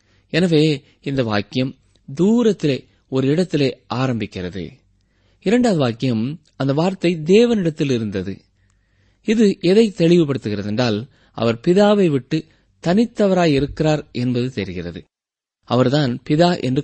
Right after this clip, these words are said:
கூறக்கூடாது. அவர் பிதாவோடு இருந்தார், ஆனால் அவர் தேவனோடு இருந்தபடினாலே தேவனாய் இருக்கிறார். மூன்றாவது, யோவான் சொல்கிற வார்த்தை, அந்த வார்த்தை தேவனாய் இருந்தது. எனவே இந்த வாக்கியம் இயேசு கிறிஸ்து தேவன் என்பதை தெளிவுபடுத்துகிறது.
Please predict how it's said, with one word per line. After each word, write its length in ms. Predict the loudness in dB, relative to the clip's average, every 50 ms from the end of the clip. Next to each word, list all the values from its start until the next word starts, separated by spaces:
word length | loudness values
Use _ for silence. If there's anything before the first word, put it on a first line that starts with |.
| -4
கூறக்கூடாது. 560 | -6 -6 -6 -6 -8 -8 -10 -8 -8 -12 -12 -14 _ _ _ _ _ _ _ _ _
அவர் 260 | -4 -2 -2 -2 0 2
பிதாவோடு 460 | 4 4 6 6 6 6 6 4 4
இருந்தார், 460 | 4 2 0 -2 -2 -6 -6 -8 -10 _ _ _ _ _ _ _ -2
ஆனால் 320 | 0 2 2 2 2 0
அவர் 260 | 0 0 0 0 0 2
தேவனோடு 480 | 2 4 4 4 4 4 4 6 6 4
இருந்தபடினாலே 680 | 4 4 2 0 0 0 0 0 0 0 0 -2 -4 -6 -8 -2
தேவனாய் 440 | 0 2 2 2 2 0 0 0 -2
இருக்கிறார். 580 | -2 -4 -6 -10 -12 -10 -10 -10 -10 -14 _ _ _ _ _ _ _ _ _ _ _ _ _ _ _ _ _ _ 0
மூன்றாவது, 680 | 2 4 4 4 4 4 4 4 4 4 4 4 4
யோவான் 260 | 4 4 2 2 0
சொல்கிற 300 | 0 0 0 0 0 0
வார்த்தை, 440 | 0 -2 -4 -4 -2 -2 -2 -2 -2
அந்த 200 | -4 -4 -4 -2
வார்த்தை 400 | -2 -2 -4 -4 -4 -2 -2 0
தேவனாய் 500 | 2 4 4 4 4 2 2 2 2 0
இருந்தது. 400 | -2 -4 -6 -8 -8 -8 -10 -12 _ _ _ _ _ _ _ _ _ _ _ _ _ _
எனவே 320 | -4 0 2 4 4 4 4
இந்த 180 | 2 0 0
வாக்கியம் 540 | 0 0 -2 -2 -2 -4 -4 -2 -2 -4 -8 _ -16 _ _ _ _
இயேசு 380 | 0 2 2 2 2 0 -2 0
கிறிஸ்து 400 | -2 -4 -4 -2 -2 -2 -2 2
தேவன் 400 | 4 4 4 4 4 2 0 -2
என்பதை 420 | -4 -2 0 0 0 0 -2 -2 -2 -2
தெளிவுபடுத்துகிறது. 800 | 0 0 0 0 -2 -6 -8 -8 -8 -6 -6 -6 -6 -8 -12